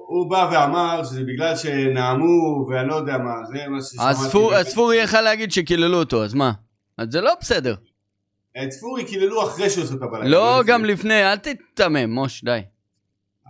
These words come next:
Speaker 1: אני לא זוכר, הייתי שם, ואני לא
Speaker 2: דהיינו,
Speaker 1: זוכר.
Speaker 2: מאה אחוז, מה? כל חימום, כל זה, מקללים אותו. זה שזה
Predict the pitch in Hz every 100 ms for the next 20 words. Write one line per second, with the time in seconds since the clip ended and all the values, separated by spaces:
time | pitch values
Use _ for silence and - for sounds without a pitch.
0 | 113 131 139 135 113 113 123 127 120 104
1 | 92 92 120 156 214 214 196 202 214 196
2 | - 170 123 131 127 110 180 202 - 180
3 | 190 185 165 180 170 151 180 160 139 127
4 | 127 117 107 104 92 123 147 156 165 156